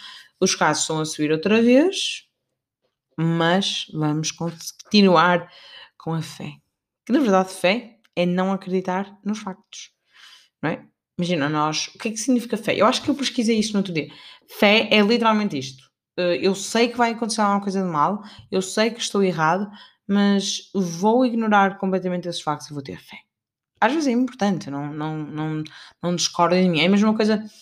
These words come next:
não, quer dizer, não me ataquem, não é? Eh, eu acho que existem pessoas que, por exemplo, que acreditam em Deus. Eh,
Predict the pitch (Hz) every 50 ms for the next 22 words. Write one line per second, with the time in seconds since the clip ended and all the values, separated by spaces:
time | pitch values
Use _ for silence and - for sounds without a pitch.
0 | - - - - - _ _ - 185 190 196 196 196 196 190 185 180 175 - -
1 | 208 180 156 147 156 160 175 190 185 - 294 - - - 139 135 135 135 147 160
2 | - _ _ _ _ - _ - - 196 196 196 196 190 190 185 185 - 196 214
3 | 233 240 240 - - - - - - 220 202 180 175 180 - - - - 180 185
4 | 185 185 185 - 190 180 180 175 175 170 160 165 165 165 - - - - - 175
5 | 156 151 143 143 143 143 147 147 156 - - - - - - - _ _ _ _
6 | _ _ _ _ _ _ _ _ _ _ _ _ _ _ _ _ _ _ _ _
7 | _ _ _ _ _ _ - - - _ _ _ _ - - - 185 190 185 185
8 | 185 185 185 185 185 180 185 - - - - - - 165 151 147 - 180 175 202
9 | 220 208 214 208 196 180 185 175 165 156 139 139 135 - - - _ - - _
10 | _ _ _ _ - - 196 196 190 185 185 185 185 -